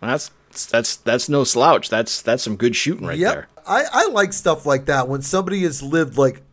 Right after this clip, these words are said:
Speaker 2: uh, like, many, many lives. You know, a-,
Speaker 1: Yeah.
Speaker 2: actor, skeet shooter, television host. I mean, the guy's kinda on his, on his deathbed. I'm quite sure he didn't go like, "You know, I wish I would have done this <laughs> instead."
Speaker 1: There we go.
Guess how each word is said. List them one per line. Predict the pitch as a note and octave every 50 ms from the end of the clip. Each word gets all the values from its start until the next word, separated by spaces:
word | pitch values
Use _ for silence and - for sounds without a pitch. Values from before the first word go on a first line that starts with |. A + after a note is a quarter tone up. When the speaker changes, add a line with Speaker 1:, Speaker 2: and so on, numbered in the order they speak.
| _ _ _ _ _ _ _ -
Speaker 2:
uh, | C#3+ C#3 C3+ C#3+ D3+ D3
like, | C3+ C#3 C3 A2+
many, | C3 C3 C#3+ D#3+ E3 E3 E3
many | D3+ D3+ D#3 C#3+ C#3+ C3
lives. | B2+ C3 C3 C3 B2+ B2 A#2+ G#2 G2+ F#2+ - - - _ _ _ _ _ -
You | B2 C#3
know, | D3 D3 C#3+ C#3 D3
a-, | C#3+ B2 B2 A#2
Speaker 1:
Yeah. | G#2+ G2+ F#2+ - - -
Speaker 2:
actor, | B2 B2 C#3 C#3+ C#3 C#3 D#3+ D3+ D3+ D3+ D3
skeet | - - - C#3+ D3 D3+ D3
shooter, | - - - D#3 D#3 D#3+ D3+ D3+ D3+ D3+ D3+ D3+ D#3 C#3+ - -
television | D#3 D3 C#3+ D3+ C#3+ D#3 D3 C#3 D3+ C#3+
host. | C3 C#3 D3 D3 C#3+ C#3+ D3 - - -
I | B2 B2
mean, | C3+ C#3 C#3 C#3 C#3 C3+ B2
the | A#2+ A#2
guy's | D3+ D#3 F3+ F#3+ F#3 F#3+ -
kinda | F3+ F3 F3+ F3 E3+ D#3 C#3 -
on | C#3+ D#3+ E3+
his, | F3 F3+ F#3+
on | F3 E3+ F3+
his | F3+ C#3 C#3
deathbed. | - G#3+ G#3+ A3 - A#3+ A#3 G#3+
I'm | G3 E3+ D#3+ -
quite | - G3 G3+ G3
sure | G3 - G3 G3+ G3 F#3+ F#3+
he | F#3 F3+ F3
didn't | E3+ E3+ F3+ F3 F3 D#3+
go | D3 E3 E3 D#3+
like, | D#3 D3+ C#3 - -
"You | G#3+
know, | A#3 - C4+ D4 D4+ D4+ C4+ G#3 - - - - - -
I | A2 C3+
wish | D3 G#3 G#3 - F#3+
I |
would | F3+ F3 E3
have | D#3 C3+
done | - D3+ D3 C2
this | B2 - - - - - - -
<laughs> |
instead." | - A2 - - - - - G3+ - - C4+ - - D#3+ C3+ - _ _ _ _ _ _ _ _
Speaker 1:
There | G#2+ G#2
we | G2+ G2
go. | G#2 F2+